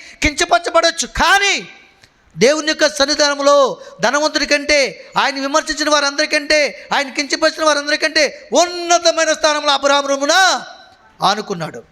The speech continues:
"ఎందుకులే నాకు ఈ బ్రతుకు, ఈ బ్రతుకు ఎందుకు పడ-, బతకాలి నేను, ఇలాంటి బ్రతుకు ఎవరికి ఉండకూడదని" ఎప్పుడూ దేవుడు నిందించలేదు. నీకున్న స్తోమత, ఇప్పుడు మనకున్న స్తోమత, మనకున్న ఇళ్ళు కానీ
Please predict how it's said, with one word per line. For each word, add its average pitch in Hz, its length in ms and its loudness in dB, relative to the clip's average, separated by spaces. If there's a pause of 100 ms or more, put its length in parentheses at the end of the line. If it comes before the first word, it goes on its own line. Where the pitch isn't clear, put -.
(560)
"ఎందుకులే 262 480 0
నాకు 247 280 -2
ఈ 226 40 0
బ్రతుకు, 214 640 -2 (280)
ఈ 214 80 2
బ్రతుకు 214 380 0
ఎందుకు 262 200 -2
పడ-, 233 360 2 (100)
బతకాలి 226 400 0
నేను, 226 400 -2 (220)
ఇలాంటి 247 300 0
బ్రతుకు 254 300 -2
ఎవరికి 247 280 0
ఉండకూడదని" 240 680 0 (260)
ఎప్పుడూ 233 400 2
దేవుడు 269 320 0
నిందించలేదు. 196 640 -4 (1120)
నీకున్న 302 500 0
స్తోమత, 320 800 0 (640)
ఇప్పుడు 320 240 0
మనకున్న 294 440 0
స్తోమత, 311 400 0
మనకున్న 269 400 -2
ఇళ్ళు 277 320 0
కానీ 285 480 -2